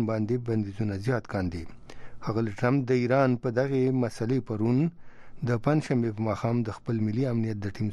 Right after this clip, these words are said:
سره مشورې هم کړې دي. د قانون په اساس باید امریکا په نوي ورځو کې دا معلومه کړي چې ایران د دوه زره پنځلسم کال هغه موافقه عملي کړې ده او که نه چې د نړیوالې ټولنې سره یې د خپلو اټومي پروګرامونو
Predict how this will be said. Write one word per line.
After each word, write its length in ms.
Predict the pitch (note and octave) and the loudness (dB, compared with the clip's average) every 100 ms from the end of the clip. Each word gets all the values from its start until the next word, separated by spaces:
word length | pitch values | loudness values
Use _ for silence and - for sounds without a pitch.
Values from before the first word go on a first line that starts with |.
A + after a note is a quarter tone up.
| - | -4
سره 160 | G#2+ B2+ | -2 -2
مشورې 340 | A#2+ - G#2 G2 | -2 -4 -4 -2
هم 100 | G2 F#2+ - | -2 -4 -4
کړې 200 | C3+ G2+ | -2 -2
دي. 120 | F2 E2 - - - - - - - - - - - - C3 | -6 -12 -16 -16 -16 -14 -14 -14 -14 -12 -12 -12 -10 -4 0
د 40 | B2 B2 A#2+ | 4 4 6
قانون 260 | C3+ D3 F3 | 6 6 6
په 100 | E3 D#3 | 4 2
اساس 200 | E3 D#3 C3 | 2 0 2
باید 180 | C#3 C3+ | 2 2
امریکا 360 | C3 B2 - C3+ C3+ | 2 0 0 2 2
په 60 | - B2+ | 2 2
نوي 180 | A#2+ D3 | 2 2
ورځو 300 | C#3 C3 A#2+ | 2 2 0
کې 60 | C3 A#2+ | -2 0
دا 60 | A#2 | 2
معلومه 300 | A2+ G#2 C3 B2 | 0 2 2 2
کړي 120 | B2+ C3 | -2 -4
چې 60 | C3+ | 0
ایران 260 | A2+ A#2+ B2 | 2 4 2
د 60 | B2 G#2 | 0 0
دوه 100 | A#2 A2+ | 0 0
زره 180 | A2+ A2 | -2 -2
پنځلسم 500 | A2+ G#2 G#2+ - C3 B2 - | -4 -2 -4 0 0 0 -2
کال 200 | A#2 A#2+ F#2 | -2 0 0
هغه 180 | C#3 C3+ A#2+ | -2 0 0
موافقه 340 | G#2+ G2+ - A2+ | 0 -4 -4 -2
عملي 220 | G#2+ G2+ G2+ | -2 -4 -4
کړې 160 | A2+ A2 | -4 -2
ده 80 | A#2 C3+ | 0 -2
او 40 | B2 | -2
که 80 | A2 A2+ | 0 2
نه 80 | D3+ - - - - - - | 2 -2 -12 -14 -12 -12 -2
چې 120 | D3 C3+ | 0 0
د 40 | B2 A#2+ | 0 0
نړیوالې 400 | A2+ A2+ A2 G2+ | 0 0 -2 -2
ټولنې 300 | A2 G#2+ G#2 - | -2 0 -2 -2
سره 140 | A2 A#2 | 0 0
یې 80 | C3+ | 0
د 40 | A2+ - | -2 -6
خپلو 260 | - B2 B2 B2+ | -2 0 0 -2
اټومي 280 | - B2 C3+ | -2 -2 0
پروګرامونو 540 | B2 G#2 G#2+ G#2 A2 | -2 0 0 2 4